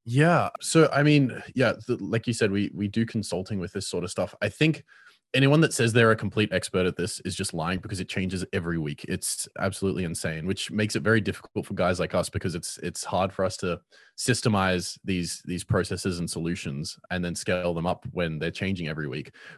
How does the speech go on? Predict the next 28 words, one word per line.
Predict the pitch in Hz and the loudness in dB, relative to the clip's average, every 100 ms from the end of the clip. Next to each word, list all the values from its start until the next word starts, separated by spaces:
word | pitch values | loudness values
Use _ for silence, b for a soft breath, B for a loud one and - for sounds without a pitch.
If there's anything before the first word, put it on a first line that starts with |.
| - | 0
But | 107 | 2
generally | 120 131 160 170 | 4 6 8 8
what | 120 | 6
we're | 131 | 4
seeing | 135 127 117 92 | 2 4 4 2
work | 87 95 95 | 4 4 2
kind | - 101 | -2 -2
of | - | -2
consistently | 101 - 95 104 95 | -4 -2 -4 -2 0
or | 101 98 - | 2 0 0
on | 95 | -2
an | 87 | -2
ongoing | 87 95 95 | -2 0 0
basis | 80 82 - 92 | 0 -2 -2 -4
is, | - 95 80 B B B B - | -2 -2 -2 B B B B 6
I | |
mean, | 123 | 8
when | 127 | 8
it | 127 | 6
comes | 123 139 | 4 4
to | - | 6
the | 143 | 4
marketing | 90 95 107 107 | 6 2 2 -2
side | - 90 | 2 0
of | 85 | 0
things, | - 85 82 - - | -4 -4 -4 -8 -4
there | 101 95 | 0 2
are | 90 | 2